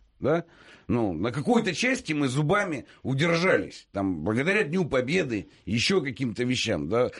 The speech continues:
которые сверхценностные для нас. А, а с другой стороны, безусловно, то, о чем говорит Рустам, ведь это же все было, и надо об этом помнить, потому что это должно быть прививкой и иммунными телами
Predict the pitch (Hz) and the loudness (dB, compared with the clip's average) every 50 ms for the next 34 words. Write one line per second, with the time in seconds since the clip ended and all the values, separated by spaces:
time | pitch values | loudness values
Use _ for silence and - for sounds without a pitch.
0 | - - - 127 117 143 147 139 123 - - 160 - - - - 165 151 139 110 | -12 -6 -4 -2 0 0 0 0 0 0 -2 -2 -2 -4 -2 0 2 2 2 0
1 | 95 87 - - 82 82 82 80 82 92 92 85 78 62 - - - - - - | -2 -8 -10 -10 -8 -8 -6 -4 -4 -2 -2 -2 -4 -6 -8 -12 -18 -20 -20 -20
2 | - - - - - - - - - - 110 117 110 - 123 127 131 123 131 156 | -20 -20 -20 -20 -20 -20 -10 -2 2 4 4 4 4 2 2 0 0 0 0 -2
3 | 165 196 208 214 226 220 208 208 208 170 170 165 165 151 - 175 190 202 165 113 | 0 0 0 2 2 0 2 0 -2 -2 -2 -2 -2 -2 0 0 0 2 2 0
4 | 98 - 113 110 101 117 123 117 104 110 113 110 - 117 110 - - 139 131 110 | 0 0 -2 -2 0 0 -2 0 2 2 0 0 0 -2 -4 -2 0 0 0 0
5 | 104 98 87 98 - 101 101 98 98 90 - 107 107 107 135 151 135 95 76 76 | 0 -2 -4 -6 -4 -2 -2 -2 -2 -2 0 0 2 2 2 4 2 2 2 2
6 | 92 113 123 135 131 135 127 117 117 127 - 127 127 123 - - 170 151 135 104 | 2 2 2 2 2 2 0 0 -2 -2 0 0 0 0 0 0 2 2 2 0
7 | 78 - - - - - - - - 87 110 127 131 113 - 151 143 113 139 135 | -2 -6 -12 -20 -20 -20 -16 -8 -4 -2 0 0 0 0 0 -2 -2 -2 -2 -2
8 | 143 143 135 131 156 151 139 135 127 - - - - - - - 151 151 147 147 | 0 0 0 -2 -2 -2 -2 -2 -4 -6 -10 -16 -18 -12 -4 0 2 2 2 2
9 | 170 180 165 - - - 113 104 104 107 113 113 117 127 131 131 131 131 131 127 | 0 -2 -4 -4 -2 -2 0 2 2 2 4 4 4 4 4 4 4 4 4 4
10 | 120 120 117 107 - 127 135 160 151 - 76 67 | 2 2 0 0 0 2 2 2 2 0 -2 -6